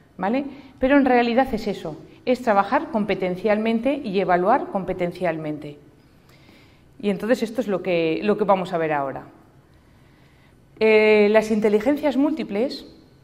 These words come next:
lo que, mm, lo que hacemos con las inteligencias múltiples es distintas formas de aprender, distintas formas de enseñar, como os he contado antes, pero lo que hacemos es, eh, que el currículo,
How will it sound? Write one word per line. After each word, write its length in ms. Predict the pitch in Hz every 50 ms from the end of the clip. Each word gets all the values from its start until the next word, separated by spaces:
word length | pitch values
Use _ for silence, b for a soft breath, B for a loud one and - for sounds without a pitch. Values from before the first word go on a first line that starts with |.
| _ _ _ _ _ _
lo 300 | - 226 208 196 190 202
que, 1000 | - 208 202 196 196 190 185 185 185 185 185 180 185 180 180 175 175 170 170 165
mm, 840 | 156 - - - - - _ _ _ _ _ _ _ - - _ 208
lo 100 | 208 196
que 260 | 196 190 175 175 175 -
hacemos 340 | 202 202 - 254 262 285 285
con 100 | 277 233
las 120 | 220 196
inteligencias 640 | 214 202 202 190 190 - 214 220 214 214 196 170
múltiples 600 | 185 226 254 233 240 196 165 190 190 214 208 - -
es 320 | 220 214 208 - - 202 180
distintas 540 | 185 180 180 - 226 254 277 269 277 269
formas 340 | 277 277 285 262 254 220 190
de 60 | 202
aprender, 480 | 196 190 185 180 190 214 247 277 277 - - B B B B B B -
distintas 480 | 170 185 175 - - 262 262 247 247 -
formas 280 | 240 233 226 220 190
de 60 | 196
enseñar, 420 | 196 180 190 185 175 202 254 - -
como 180 | 208 185 175
os 80 | 170 -
he 80 | 190 170
contado 360 | 196 190 185 190 175 170 170
antes, 400 | 175 185 196 190 269 269 - - B B B B B B _
pero 160 | - 254 294
lo 140 | 277 277 277
que 60 | 262
hacemos 380 | - - 285 277 277 285 285
es, 240 | 277 294 294 294 - B B B B B B B B B B _ _ _ _ -
eh, 140 | 214 220
que 120 | - - 311
el 160 | 320 311 -
currículo, 680 | - 240 226 208 277 320 - - 220 180 180 220 285